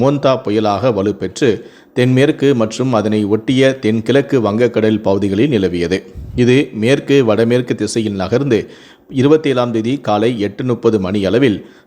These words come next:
தென்மேற்கு மற்றும் அதனை ஒட்டிய மத்திய மேற்கு வங்கக்கடல் பகுதிகளில் சென்னையிலிருந்து கிழக்கு தென்கிழக்கே சுமார் ஐநூத்தி இருபது கிலோமீட்டர் தொலைவிலும், காக்கிநாடாவிலிருந்து தெற்கு தென்கிழக்கே ஐநூத்தி எழுபது கிலோமீட்டர் தொலைவிலும்,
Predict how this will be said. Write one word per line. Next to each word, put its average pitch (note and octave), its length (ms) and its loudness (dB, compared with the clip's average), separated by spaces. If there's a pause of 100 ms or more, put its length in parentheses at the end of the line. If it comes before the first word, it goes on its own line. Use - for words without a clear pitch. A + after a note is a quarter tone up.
தென்மேற்கு C3+ 640 2
மற்றும் B2 360 -2
அதனை A2 280 0
ஒட்டிய B2 600 2
மத்திய G#2+ 460 0
மேற்கு A#2+ 380 0
வங்கக்கடல் A2 600 0
பகுதிகளில் G2+ 600 0 (260)
சென்னையிலிருந்து C3+ 800 0
கிழக்கு B2 540 -2
தென்கிழக்கே A#2+ 640 0
சுமார் A#2 500 0
ஐநூத்தி C#3+ 320 0
இருபது A#2 340 2
கிலோமீட்டர் A2+ 500 0
தொலைவிலும், G#2 480 0 (520)
காக்கிநாடாவிலிருந்து C3 1120 0
தெற்கு C3+ 460 0
தென்கிழக்கே A2+ 680 0
ஐநூத்தி C3 480 0
எழுபது B2+ 380 2
கிலோமீட்டர் A2 480 0
தொலைவிலும், G#2 500 -2